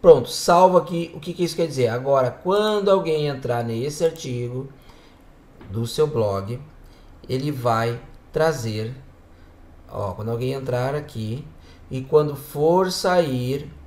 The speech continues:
ou até mesmo voltar, ele vai redirecionar pra página que você configurou, tá? Ó, sair, ele vai e traz a página. Ou seja, se a pessoa tava interessada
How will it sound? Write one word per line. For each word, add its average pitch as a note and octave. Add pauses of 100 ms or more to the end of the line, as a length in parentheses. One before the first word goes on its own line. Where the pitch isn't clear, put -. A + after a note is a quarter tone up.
(300)
ou C3+
até A2+
mesmo A#2
voltar, B2+ (560)
ele C3+
vai A2+ (3500)
redirecionar E3+
pra C#3+
página B2
que B2
você B2
configurou, A2+ (380)
tá? A2
Ó, G2+ (240)
sair, C3+ (300)
ele A#2+
vai A2
e A#2
traz G#2
a A#2+
página. G2+
Ou C3+
seja, F#2 (240)
se -
a B2
pessoa C3
tava D3+
interessada C3